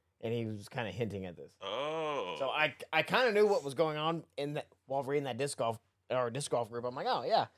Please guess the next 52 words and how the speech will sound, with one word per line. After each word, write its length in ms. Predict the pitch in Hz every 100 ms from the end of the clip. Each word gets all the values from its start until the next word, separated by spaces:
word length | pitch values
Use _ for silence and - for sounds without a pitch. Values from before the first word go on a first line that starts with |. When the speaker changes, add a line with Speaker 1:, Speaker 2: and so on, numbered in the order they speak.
| _
Speaker 1:
Th-, 120 | - -
so 140 | 143
this 180 | 165 294
is 40 | -
what 100 | 147
this 160 | 123
guy 160 | 110 131
was 140 | 113
talking 220 | - 117 117
about, 140 | 120
that 80 | 113
he 80 | 127
might 180 | 131 110
be 80 | 123
able 120 | 117
to 80 | 120
throw 100 | 127
Cast 360 | - 120 -
Blast 240 | - 110 -
here 80 | 135
in 80 | 120
a 40 |
second. 340 | - 98 101 98 _ _ -
Okay. 80 |
Speaker 2:
Well, 300 | 233 240 262 - _ _ _ _ _ _ _ _ 104
well, 240 | 95 90 71 87
apparently 600 | - - 156 175 117 104
this 180 | 95
has 100 | 101
been 140 | 87 92
in 60 |
the 80 | 87
works 200 | 85 82
for, 120 | -
like, 120 | 87 80
a 300 | 76 76 80
year. 140 | 78 71
Speaker 1:
That, 240 | 123 147
that 200 | 139 151
is 120 | 151 135
what 160 | 143
the 80 | 117
article 280 | 110 107 -
said, 240 | 98 95 90
yeah. 120 | 73 - _ _ _ _ _ _ _
Speaker 2:
I 120 | 127 185
don't, 180 | 196 - - _ _
see, 220 | _ 147 143
and 80 |
that's 140 | 165 170
another 200 | 113 117
thing. 240 | - 85